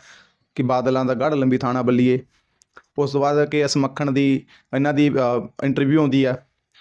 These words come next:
ਤਾਂ ਇਹਨਾਂ ਨੇ ਵੀ ਕਿਹਾ ਕਿ ਅਸੀਂ ਤਾਂ typically ਭਾਈ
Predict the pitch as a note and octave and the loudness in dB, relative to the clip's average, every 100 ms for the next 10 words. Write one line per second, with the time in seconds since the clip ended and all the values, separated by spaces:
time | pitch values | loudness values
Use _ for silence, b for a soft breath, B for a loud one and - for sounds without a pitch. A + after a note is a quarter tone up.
0 | B B - C3+ B2+ C3 C#3 C#3+ D3 C#3 | B B -6 -2 0 0 0 0 0 -2
1 | C#3 C#3+ B2+ B2 B2+ C#3 D3+ C#3 C3 B2+ | 0 0 0 -2 -2 0 0 0 0 0
2 | C3 C3 | 0 0